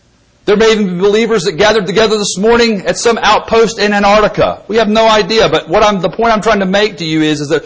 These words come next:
across the globe, the nation, if you will, the new humanity, the new community, the temple of the living God gathers together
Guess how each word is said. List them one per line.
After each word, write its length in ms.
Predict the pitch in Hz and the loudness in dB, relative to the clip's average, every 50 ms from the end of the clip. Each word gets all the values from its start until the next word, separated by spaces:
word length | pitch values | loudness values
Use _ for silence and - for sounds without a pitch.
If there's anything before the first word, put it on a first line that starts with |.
| - - - | -8 -12 -6
across 600 | - 160 - - - - 214 233 247 262 269 233 - - | -6 -6 -6 -6 -10 -2 0 2 4 4 2 2 0 -2
the 100 | 240 208 | -2 -2
globe, 720 | 170 190 220 240 247 240 220 165 123 104 92 78 - - - _ _ - _ _ _ _ _ _ _ _ _ _ _ _ _ _ _ _ _ _ _ _ _ _ _ _ _ _ _ _ _ _ _ _ _ _ _ _ _ _ _ _ _ _ _ _ _ _ _ _ _ _ _ _ _ _ _ _ - | 0 2 2 2 4 4 4 4 2 2 0 -2 -10 -16 -20 _ _ -20 _ _ _ _ _ _ _ _ _ _ _ _ _ _ _ _ _ _ _ _ _ _ _ _ _ _ _ _ _ _ _ _ _ _ _ _ _ _ _ _ _ _ _ _ _ _ _ _ _ _ _ _ _ _ _ _ -4
the 100 | 165 170 | -2 0
nation, 840 | 165 165 190 202 220 240 226 - - - 139 113 101 101 120 131 - 135 | 0 2 2 2 2 2 0 -2 -2 -2 -2 -2 -2 -4 -10 -12 -8 -8
if 200 | 147 147 - 143 | -8 -8 -6 -6
you 120 | 151 143 | -6 -4
will, 480 | 120 143 160 147 113 107 104 101 101 104 | -2 0 0 2 2 2 2 0 -2 -2
the 140 | 139 143 | -4 -2
new 240 | 147 170 190 214 208 | -2 0 -2 -2 -2
humanity, 960 | 170 220 208 190 180 180 170 175 175 175 156 131 - - - - - - - - _ _ - - - - _ _ _ _ - | -2 -2 -2 -2 0 0 0 0 0 0 -2 -4 -4 -4 -6 -6 -6 -6 -18 -20 _ _ -20 -20 -20 -20 _ _ _ _ -2
the 140 | 151 160 151 | -2 0 0
new 260 | 156 175 202 214 220 | 2 0 0 0 0
community, 880 | 214 - 208 190 175 175 175 180 180 175 147 117 104 90 82 87 - - _ _ _ _ _ _ _ _ _ _ _ _ _ _ _ _ _ _ _ _ | -2 -2 -2 0 0 0 0 0 0 0 -2 -2 -4 -8 -10 -14 -18 -20 _ _ _ _ _ _ _ _ _ _ _ _ _ _ _ _ _ _ _ _
the 80 | - 131 | -8 -6
temple 800 | - - - 208 233 233 226 226 - - - - - - - _ _ _ _ _ _ _ _ - | -6 -6 -4 -2 -2 -2 -2 -4 -6 -8 -8 -10 -14 -20 -20 _ _ _ _ _ _ _ _ -6
of 140 | - 127 120 | -6 -6 -4
the 80 | 131 123 | -4 -4
living 320 | 127 131 123 139 127 113 | -4 -4 -6 -6 -8 -6
God 480 | 101 123 120 113 104 92 90 87 - 101 | -4 -4 -4 -4 -4 -6 -8 -10 -12 -10
gathers 540 | 110 110 117 113 120 113 110 104 - - _ _ | -8 -8 -6 -6 -8 -10 -10 -12 -14 -18 _ _
together 500 | - 113 98 104 95 90 87 78 76 - | -20 -16 -12 -10 -10 -10 -12 -16 -20 -20